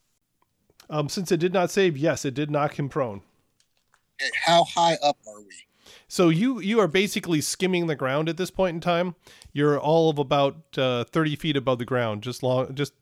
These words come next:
Speaker 1: far enough for the wings to hit the ground.
Speaker 2: Okay, awesome. Um, first point of action, I will use my bonus action to second wind.
Speaker 1: Okay.
Speaker 2: I will get, uh, a total of fifteen hit points back. And then Hiskin,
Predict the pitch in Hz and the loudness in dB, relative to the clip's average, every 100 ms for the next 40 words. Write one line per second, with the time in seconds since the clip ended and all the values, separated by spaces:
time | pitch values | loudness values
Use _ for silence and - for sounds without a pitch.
0 | _ - 143 135 - 127 120 135 127 - | _ 0 2 2 0 -4 -2 -2 -4 -6
1 | 120 139 - 120 123 110 107 - _ _ | -6 -6 -6 -4 -4 -4 -6 -12 _ _
2 | _ _ _ _ _ _ 117 - _ _ | _ _ _ _ _ _ -4 -4 _ _
3 | 151 151 - 110 - _ 147 139 131 123 | 2 4 4 -2 -4 _ 2 4 2 -2
4 | - 160 - _ _ - 175 170 165 156 | -4 -4 -6 _ _ 0 2 4 4 4
5 | - 165 135 139 135 139 139 143 147 143 | -2 -6 -2 -2 -2 -2 -2 -2 -2 -4
6 | 131 143 147 151 147 143 - 139 135 - | -2 -2 -2 -2 0 0 -2 -6 -6 -4
7 | 156 160 151 143 135 170 - _ - 143 | -4 -6 -4 0 0 -2 -12 _ -8 -2
8 | 175 - 131 127 127 123 - _ _ _ | -2 -2 -2 0 0 -2 -6 _ _ _
9 | _ _ _ _ _ - 117 113 113 - | _ _ _ _ _ -2 0 0 -2 -6
10 | - 147 135 - 151 - 170 156 160 - | -2 0 0 0 -2 -2 -4 -2 -2 -2
11 | 143 131 135 135 156 - - - - - | -4 -2 2 4 4 2 0 -2 -6 -14
12 | - - - _ - 135 131 135 127 - | -12 -12 -16 _ -10 -6 -4 -4 -4 0
13 | 165 156 - 156 147 143 | 2 2 2 2 2 -2